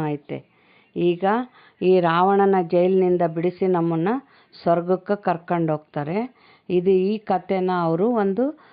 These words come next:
ಆತ್ಮ ಅಂತ ಹೇಳಿದ್ರೆ ಅರ್ಥ ಆಗಲ್ಲ ಅಂತ ಒಂದು ಹೆಸರು ಕೊಟ್ಟು ಕತೆ ಬರ್ದಾರೆ. ನಾವು ಅದನ್ನು ಓದಿ ಓದಿ ಅದೇ ಸತ್ಯ ಅಂತ ತಿಳ್ಕೊಂಡಿದ್ದೀವಿ. ಇವಾಗ ನೋಡ್ರಿ, ರಾಮ ಬಂದನ, ಅಲ್ಲಿ ಕತೆಗೆ ಏನ್ ಬರ್ದಾರ? ರಾಮ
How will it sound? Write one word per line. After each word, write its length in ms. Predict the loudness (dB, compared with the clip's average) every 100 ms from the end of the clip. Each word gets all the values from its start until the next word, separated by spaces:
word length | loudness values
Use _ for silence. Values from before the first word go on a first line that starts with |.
| _ -4
ಆತ್ಮ 440 | -2 -2 -2 0
ಅಂತ 200 | 0 0
ಹೇಳಿದ್ರೆ 340 | 0 0 0 0
ಅರ್ಥ 300 | -2 -4 -4
ಆಗಲ್ಲ 400 | -2 -2 -2 -2
ಅಂತ 240 | -4 -6 -8 -8 -16 _ -4
ಒಂದು 240 | -2 2
ಹೆಸರು 380 | 2 0 -4 -6
ಕೊಟ್ಟು 440 | -4 -6 -6 -8
ಕತೆ 340 | -4 -4 -4 -4
ಬರ್ದಾರೆ. 880 | -2 -4 -4 -4 -2 -6 -8 -20 -20 -6
ನಾವು 280 | 0 2 2
ಅದನ್ನು 380 | 2 2 2 2
ಓದಿ 320 | 2 2 2
ಓದಿ 320 | 2 2 2
ಅದೇ 340 | 0 0 -2 -2
ಸತ್ಯ 400 | -4 -6 -4 -4
ಅಂತ 280 | -4 -6
ತಿಳ್ಕೊಂಡಿದ್ದೀವಿ. 920 | -8 -6 -8 -6 -6 -6 -8 -8 -10 -12 _ -20 -6
ಇವಾಗ 240 | 0 2 2
ನೋಡ್ರಿ, 500 | 2 2 0 -2 -4 -20 _ -2
ರಾಮ 380 | 0 2 2 2
ಬಂದನ, 480 | 0 0 -2 -4 -8 -8
ಅಲ್ಲಿ 380 | -4 2 2 2
ಕತೆಗೆ 460 | -2 -4 -2 0
ಏನ್ 200 | 0 0
ಬರ್ದಾರ? 380 | -2 -4 -2 -2 -2 -6 _ _ _ _ -8
ರಾಮ 340 | -2 0 0